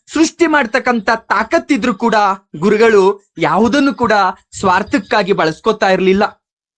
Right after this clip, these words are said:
ಯಾವುದನ್ನು ಬಳಸ್ಕೊತಾ ಇರ್ಲಿಲ್ಲ. ಉಂಡು ಉಪವಾಸಿ, ಬಳಸಿ ಬ್ರಹ್ಮಚಾರಿ ಅನ್ನುವಂತಹ ಸ್ಥಿತಿಯಲ್ಲಿ ಗುರುಗಳು ಇರ್ತಾ ಇದ್ರು. ಸಾತ್ವಿಕರು ಅಥವಾ ಇನ್ಯಾರೇ ಆಗ್ಲಿ ಲೌಕಿಕಕ್ಕೆ ಸಂಬಂಧಪಟ್ಟಿರ್ತಕ್ಕಂಥ ಏನೇ ಬೇಡಿದ್ರು ಕೂಡ ಎಲ್ಲರಿಗೂ ಕೂಡ ಅಸ್ತು ಅಂತೇಳಿ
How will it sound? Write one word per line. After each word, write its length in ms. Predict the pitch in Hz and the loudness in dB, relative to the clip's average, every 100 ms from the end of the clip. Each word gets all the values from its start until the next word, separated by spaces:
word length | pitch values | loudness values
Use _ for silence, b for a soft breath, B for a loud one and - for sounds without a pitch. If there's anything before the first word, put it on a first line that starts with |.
| _ _ _ - | _ _ _ -4
ಯಾವುದನ್ನು 420 | 170 233 254 311 | 0 0 0 0
ಬಳಸ್ಕೊತಾ 520 | 240 202 - 202 196 | 0 -2 -2 -4 -2
ಇರ್ಲಿಲ್ಲ. 480 | 180 180 180 185 - _ _ | 0 0 -2 -4 -8 _ _
ಉಂಡು 320 | 190 254 277 240 | 2 2 2 0
ಉಪವಾಸಿ, 800 | 214 240 240 220 226 196 185 _ - | 0 0 0 0 -2 -4 -4 _ -8
ಬಳಸಿ 640 | 160 202 254 262 233 196 147 | -2 0 0 0 0 0 -4
ಬ್ರಹ್ಮಚಾರಿ 800 | 135 214 262 311 - 247 240 233 | -2 2 2 0 0 0 0 0
ಅನ್ನುವಂತಹ 500 | 214 202 190 196 185 | 0 -2 -2 -2 -4
ಸ್ಥಿತಿಯಲ್ಲಿ 760 | - 247 220 247 220 196 196 B - | 0 0 2 2 2 2 0 B -4
ಗುರುಗಳು 340 | 185 196 190 190 | 2 2 4 4
ಇರ್ತಾ 360 | 180 160 180 | 2 0 0
ಇದ್ರು. 400 | 180 165 175 170 _ _ | 0 0 -2 -4 _ _
ಸಾತ್ವಿಕರು 760 | - 185 185 220 240 220 208 185 | -2 -2 -2 -2 0 2 2 2
ಅಥವಾ 380 | 185 - 220 240 | 0 -4 -2 0
ಇನ್ಯಾರೇ 500 | 220 214 214 262 254 | 2 0 0 0 0
ಆಗ್ಲಿ 300 | 226 190 196 | 0 0 0
ಲೌಕಿಕಕ್ಕೆ 640 | 208 269 277 254 - 220 | 0 0 -2 -4 -2 0
ಸಂಬಂಧಪಟ್ಟಿರ್ತಕ್ಕಂಥ 1000 | 208 196 247 254 247 233 202 233 233 214 | 0 0 0 0 -2 -2 -2 -2 -2 -2
ಏನೇ 520 | 196 220 262 294 359 | -2 0 0 2 0
ಬೇಡಿದ್ರು 440 | 302 254 233 226 190 | 2 0 0 -2 -2
ಕೂಡ 180 | 214 190 165 | 0 2 0
ಎಲ್ಲರಿಗೂ 760 | 160 202 247 285 339 339 302 240 | 0 0 0 -2 0 0 0 -2
ಕೂಡ 200 | 240 214 | -2 0
ಅಸ್ತು 520 | 185 233 - - 302 | 0 -2 -2 0 0
ಅಂತೇಳಿ 500 | 247 240 233 226 | 0 0 2 2